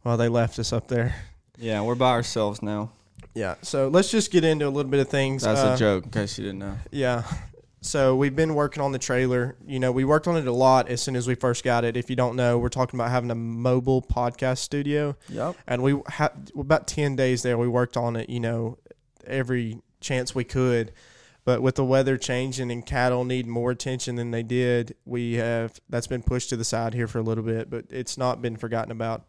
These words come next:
Speaker 1: by any means, so.
Speaker 2: Right. Yeah, the cattle are living, so we're trying to keep them alive. The trailer's just kinda chilling.
Speaker 1: Yeah. Well, I, we can talk a little bit about it. When we first got that trailer, you know, it wasn't insulated or anything like that. It had plywood walls in there,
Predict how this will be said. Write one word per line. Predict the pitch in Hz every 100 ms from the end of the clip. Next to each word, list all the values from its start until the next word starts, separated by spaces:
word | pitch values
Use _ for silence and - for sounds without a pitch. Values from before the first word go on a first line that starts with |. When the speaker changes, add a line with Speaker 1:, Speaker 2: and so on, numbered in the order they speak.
| -
Speaker 1:
by | 117
any | 113
means, | 110 110 117
so. | - 131
Speaker 2:
Right. | 123 117 117 - _ - - - -
Yeah, | 127 123
the | 123
cattle | 123 139 131
are | 123
living, | 120 120 113 113
so | - 113 113 -
we're | 123 131
trying | 131 127 117
to |
keep | 117 127 107
them | 117
alive. | 113 110 110 107 104
The | 101
trailer's | - 113 110 107
just | 104 107 -
kinda | 107 104 113 - - _
chilling. | - 110 107
Speaker 1:
Yeah. | 110 - -
Well, | 180 170
I, | 151 156
we | 160 170
can | 175
talk | - 135 139
a |
little | 127 123
bit | 123
about | 117 123 123
it. | 120
When | 127
we | 127
first | 151 147 -
got | 131 131
that | 123
trailer, | - 127 123 120 123 -
you | 135
know, | 123 123
it | 120
wasn't | 139 139 131
insulated | 131 - 127 123 120
or |
anything | 123 123 127
like | 120 -
that. | 117
It | 107
had | 123 123
plywood | - 123 123 139 151
walls | 135 131 127 131
in | 123
there, | 123 123 123 120